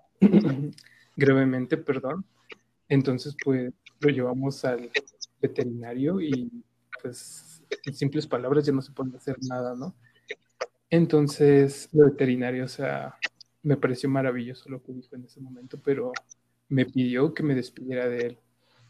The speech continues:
que le agradeciera todo el tiempo que, que habíamos estado juntos y toda la felicidad que él me había dado. Entonces, yo creo que eso ha sido como que, como que la despedida más, más,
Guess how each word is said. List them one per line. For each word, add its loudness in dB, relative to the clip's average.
que 4
le 2
agradeciera -2
todo -2
el -4
tiempo -8
que, -6
que 0
habíamos -2
estado -6
juntos -2
y -2
toda -2
la -4
felicidad -6
que -4
él -4
me -10
había -8
dado. -6
Entonces, -2
yo -2
creo -2
que 0
eso 0
ha 0
sido -2
como -4
que, -6
como -4
que -6
la 0
despedida -2
más, -8
más, -2